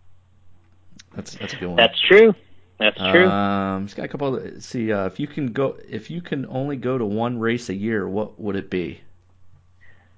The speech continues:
Speaker 2: Oh, that's for me?
Speaker 1: Uh, yeah.
Speaker 2: Yeah, I guess, uh, they would be asking you that, right?
Speaker 1: I would go to, hmm,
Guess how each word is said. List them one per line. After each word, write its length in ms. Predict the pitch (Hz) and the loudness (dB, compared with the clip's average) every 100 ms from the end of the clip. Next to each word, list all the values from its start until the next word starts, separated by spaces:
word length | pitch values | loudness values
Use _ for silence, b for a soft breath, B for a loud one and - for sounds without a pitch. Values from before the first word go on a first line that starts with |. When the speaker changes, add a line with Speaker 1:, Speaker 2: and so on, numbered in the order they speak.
| - | 0
Speaker 2:
Oh, 100 | 117 | 4
that's 220 | 113 - - | 6 4 0
for 60 | 104 | -4
me? 340 | 104 127 160 - - - - - - - - - | 0 2 0 -10 -20 -20 -20 -20 -20 -20 -20 -10
Speaker 1:
Uh, 220 | - 160 - | -6 -6 -6
yeah. 280 | - 196 160 - - - - - - - | -8 -6 -6 -8 -16 -20 -20 -20 -20 -2
Speaker 2:
Yeah, 160 | 113 | 2
I 60 | 107 | 2
guess, 160 | 104 - - | 0 -4 -10
uh, 220 | 95 95 - - | -14 -14 -16 -14
they 80 | - | -10
would 180 | 95 - | -8 -8
be 100 | - | -10
asking 320 | 98 95 - 92 | -10 -12 -14 -14
you 140 | 92 | -10
that, 160 | 95 87 | -10 -10
right? 280 | 92 98 - - - - - - - - - - - - - - | -10 -12 -14 -20 -20 -20 -20 -20 -20 -20 -20 -20 -20 -20 -20 -10
Speaker 1:
I 80 | 160 | -6
would 180 | 175 117 | -6 -2
go 180 | 113 | -2
to, 540 | 110 - 113 107 101 95 - - - - - - - - - - - - - - - - - - - | -2 -4 -2 -2 -2 -4 -12 -20 -20 -20 -20 -20 -20 -20 -20 -20 -20 -20 -20 -20 -20 -20 -20 -20 -10
hmm, 460 | 123 110 98 90 | -6 -2 -2 -4